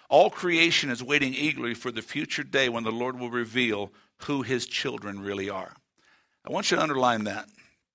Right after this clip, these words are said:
Who his children really are.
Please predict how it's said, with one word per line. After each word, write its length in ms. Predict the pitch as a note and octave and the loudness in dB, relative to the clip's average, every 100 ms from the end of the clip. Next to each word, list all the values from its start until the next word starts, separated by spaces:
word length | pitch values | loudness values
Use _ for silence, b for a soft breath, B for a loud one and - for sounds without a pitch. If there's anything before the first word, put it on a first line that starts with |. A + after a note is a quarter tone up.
| _ _ _ _ _ _ - b b b - | _ _ _ _ _ _ -18 b b b -4
Who 160 | E3 D3+ | 0 2
his 200 | D#3+ - | 0 -2
children 400 | - C#3+ C3 B2 | -2 -2 -2 -2
really 240 | A#2 G#2+ | 0 0
are. 320 | G2 - - | -2 -6 -12